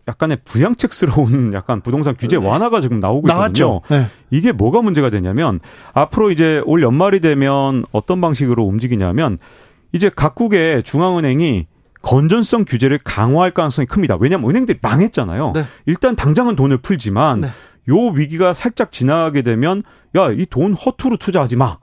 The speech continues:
Speaker 2: 네.
Speaker 1: 은행들을 규제하겠죠.
Speaker 2: 하겠죠.
Speaker 1: 그렇게 되면 선진국의 돈이 후-,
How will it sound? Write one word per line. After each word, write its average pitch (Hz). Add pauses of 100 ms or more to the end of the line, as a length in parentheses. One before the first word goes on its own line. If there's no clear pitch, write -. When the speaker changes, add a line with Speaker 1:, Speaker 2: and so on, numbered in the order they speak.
(120)
Speaker 2:
네. 175
Speaker 1:
은행들을 156
규제하겠죠. 135
Speaker 2:
하겠죠. 208
Speaker 1:
그렇게 220
되면 180
선진국의 196
돈이 127
후-, -